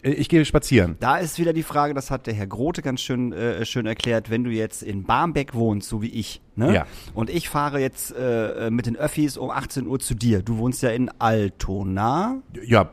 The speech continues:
Speaker 2: Ne?
Speaker 1: Bahrenfeld.
Speaker 2: So, Bahrenfeld. Und, äh, ich gehe zu dir und, und wir, wir trinken ein bisschen was bei dir und schnacken ein bisschen so. Und ich möchte dann nach einundzwanzig Uhr, sagen wir mal zweiundzwanzig Uhr nach Hause.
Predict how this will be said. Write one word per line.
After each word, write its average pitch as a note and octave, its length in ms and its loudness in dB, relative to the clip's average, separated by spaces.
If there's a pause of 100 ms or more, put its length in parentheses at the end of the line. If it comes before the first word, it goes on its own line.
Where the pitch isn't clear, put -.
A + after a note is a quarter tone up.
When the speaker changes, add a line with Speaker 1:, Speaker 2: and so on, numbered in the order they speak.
Speaker 2:
Ne? - 80 -12
Speaker 1:
Bahrenfeld. F#2+ 600 4
Speaker 2:
So, B2 180 0
Bahrenfeld. E3+ 580 2 (540)
Und, D3+ 440 2
äh, C#3 180 2
ich C#3 100 -2
gehe B2+ 140 2
zu A#2 160 -4
dir B3+ 320 6
und, D3+ 200 4
und A#2 200 0
wir, B2 220 2
wir A#2 120 -2
trinken G#3+ 280 -2
ein - 20 -2
bisschen E3 240 0
was D3+ 160 2
bei D3 80 0
dir C#3 220 2
und C3+ 80 0
schnacken D3 260 -2
ein C#3 60 0
bisschen C#3 280 -2
so. B2 200 0
Und A#2+ 180 -2
ich B2 120 -6
möchte C3+ 280 -2
dann C3+ 240 2
nach B2+ 240 0
einundzwanzig B2 640 -4
Uhr, A#2 80 -2
sagen A2+ 160 0
wir A2 40 0
mal G#2+ 100 -2
zweiundzwanzig A#2+ 540 -4
Uhr G#2+ 80 -4
nach G2+ 160 -2
Hause. G2+ 300 -2